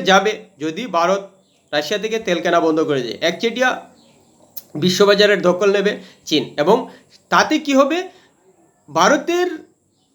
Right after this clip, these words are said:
তেল কেনার বাজার দখল করবে চীন, এবং এতে করে রাশিয়ার কোনো ক্ষতি হবে না, এটা নিশ্চিত। তাহলে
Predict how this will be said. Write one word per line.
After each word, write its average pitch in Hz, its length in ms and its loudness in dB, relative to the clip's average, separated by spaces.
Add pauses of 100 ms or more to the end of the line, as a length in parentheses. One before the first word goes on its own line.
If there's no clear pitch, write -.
(180)
তেল 185 160 4 (100)
কেনার 240 380 6 (480)
বাজার 175 340 4 (220)
দখল 185 340 -2
করবে 311 200 -4 (120)
চীন, 254 140 -8 (320)
এবং 170 180 0 (240)
এতে 202 220 0
করে 294 140 4 (400)
রাশিয়ার 190 380 2
কোনো 285 240 0
ক্ষতি 294 200 4
হবে 262 200 4
না, 254 120 -4 (2000)
এটা 185 160 2 (220)
নিশ্চিত। 254 320 0 (760)
তাহলে 247 380 4